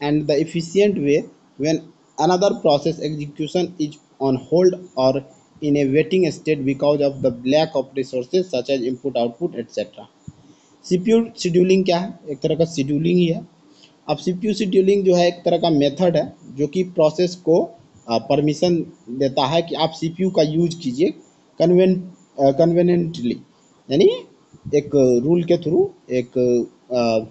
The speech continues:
particular वे के through आप सीपीयू को यूज़ कीजिए। ऐसा नहीं आए और चले गए, आए चले गए, ऐसा नहीं। तो सीपीयू scheduling जो है एक method है जो कि process को permission देता है कि आप सीपीयू का यूज़ कीजिए और अच्छे से यूज़ कीजिए,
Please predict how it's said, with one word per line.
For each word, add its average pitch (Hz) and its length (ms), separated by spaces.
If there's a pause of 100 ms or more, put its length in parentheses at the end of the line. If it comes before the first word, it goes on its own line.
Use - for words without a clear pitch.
(1500)
particular 165 460
वे 160 180
के 165 140
through 151 240
आप 147 120
सीपीयू 143 360
को 180 140
यूज़ 175 280
कीजिए। 104 300 (100)
ऐसा 151 180
नहीं 156 220
आए 156 320
और 135 100
चले 135 260
गए, 135 80
आए 160 240
चले 139 240
गए, 151 80
ऐसा 143 280
नहीं। 95 160 (600)
तो 131 60
सीपीयू 143 400
scheduling 160 720
जो 143 140
है 139 280
एक 139 120
method 127 460
है 147 100
जो 131 140
कि 123 140
process 127 500
को - 160
permission 120 560
देता 143 280
है 165 80
कि 170 180
आप 131 220
सीपीयू 151 280
का 170 100
यूज़ 196 300
कीजिए 104 300 (600)
और 143 100
अच्छे 196 260
से 196 120
यूज़ 147 280
कीजिए, 104 280